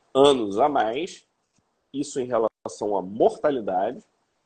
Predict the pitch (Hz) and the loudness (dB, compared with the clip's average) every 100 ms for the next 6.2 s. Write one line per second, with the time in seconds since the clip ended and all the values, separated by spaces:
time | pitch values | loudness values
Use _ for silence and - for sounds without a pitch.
0 | _ _ 113 110 - - _ _ _ _ | _ _ -8 -6 -6 -8 _ _ _ _
1 | _ _ 127 113 107 120 - 131 117 - | _ _ 2 2 2 -6 -6 -2 -2 0
2 | 92 85 - - 117 - 190 220 226 190 | -4 -4 -8 -6 -6 0 0 0 0 2
3 | 165 131 127 156 147 135 147 170 185 202 | 2 2 0 0 0 4 6 4 0 -6
4 | _ _ _ 127 113 131 170 180 175 160 | _ _ _ -4 -4 -2 -2 -2 -4 -2
5 | 131 135 - - - - 147 - 110 117 | -4 -4 -10 -20 -14 -4 -4 0 2 4
6 | 127 - | 2 -4